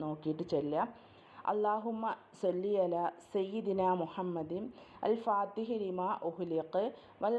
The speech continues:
ഖാതിമി ലിമാ സബഖ് നാസിരിൽ ഹഖ് ബിൽ ഹഖ് വൽ ഹാദി ഇലാ സിറാത്തിക്കൽ മുസ്തഖീം വ അലാ ആലിഹി ഹഖ് ഖദ്രിഹി വ മിഖ്ദാരിഹിൽ അലീം. اللهم صل على سيدنا محمد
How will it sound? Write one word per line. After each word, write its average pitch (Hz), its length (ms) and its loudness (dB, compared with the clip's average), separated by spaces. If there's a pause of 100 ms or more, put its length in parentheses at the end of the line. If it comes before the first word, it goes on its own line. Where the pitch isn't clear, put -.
(120)
ഖാതിമി 208 560 0
ലിമാ 185 240 0 (160)
സബഖ് 165 480 0 (400)
നാസിരിൽ 208 680 2
ഹഖ് 180 480 2
ബിൽ 180 220 6
ഹഖ് 185 360 0 (400)
വൽ 240 240 4
ഹാദി 220 440 4
ഇലാ 196 180 4 (140)
സിറാത്തിക്കൽ 185 720 0
മുസ്തഖീം 175 600 2 (360)
വ 196 100 2 (120)
അലാ 190 220 4 (280)
ആലിഹി 170 460 -4 (180)
ഹഖ് 190 360 0 (100)
ഖദ്രിഹി 175 580 -4 (160)
വ 214 160 2
മിഖ്ദാരിഹിൽ 180 1000 2
അലീം. 165 260 -2 (680)
اللهم 233 520 2
صل 226 400 0
على 180 320 2 (100)
سيدنا 202 560 2
محمد 185 720 0